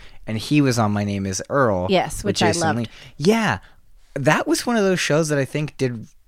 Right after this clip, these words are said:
Speaker 1: it was, like, on for way too long and no one knew why it was on for so long. But it kinda got a weird cult classic. Everyone's like, "I used to love My Name Is Earl. Whatever happened to that?" And people watch again. They're like, "Oh, the last season is not good." It's weird.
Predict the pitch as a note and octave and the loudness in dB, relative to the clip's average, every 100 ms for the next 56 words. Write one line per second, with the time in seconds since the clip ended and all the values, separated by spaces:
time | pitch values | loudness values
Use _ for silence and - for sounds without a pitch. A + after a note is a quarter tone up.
0 | - - G#2+ B2+ B2+ B2+ - A2 C3 - | -20 -6 -2 0 0 0 0 0 0 0
1 | G#2+ G2 - B2+ G#2 G2+ A#2 G#2 G#2 G#2+ | 0 0 -2 -2 0 0 0 0 0 0
2 | G#2 F#2+ F#2+ G2+ F#2+ F#2+ G2 A2+ - A#2 | 0 0 0 -2 -4 -6 -6 -6 -4 -4
3 | B2 - - - - - A2+ - - B2 | -4 -8 -16 -20 -20 -6 -4 -4 -6 -4
4 | A#2+ C3 C#3+ C3+ C3 A2 A#2 - A#2 F#2+ | -2 0 0 2 0 0 -2 -2 -4 -2
5 | A#2+ B2 B2 A#2 A2+ A2 - D3+ G#3+ G#4 | -2 -2 -4 -4 -4 -4 0 0 0 0
6 | C#4+ D#4+ D#4 C#3+ G#2 F#2+ F#2+ G2 E2+ A2 | 2 2 2 0 0 -2 -4 -4 -2 -2
7 | C4+ D4 C4 D4 E3+ A2 F2+ D2 A#2+ G#2 | -2 -2 -2 -2 -2 0 -2 -4 -4 0
8 | G2 - G2+ F#2 G2+ F#2 - C3 F#2 A2 | 0 0 -2 -2 -2 -4 -4 -2 0 -2
9 | F3 - A2+ G2 E2+ D#2 G2+ G#2 - E2+ | -2 -4 -4 -4 -6 -4 -4 -4 -4 -6
10 | D2+ - _ _ - G2+ - G2+ E2 G1+ | -6 -10 _ _ -10 -8 -6 -6 -6 -8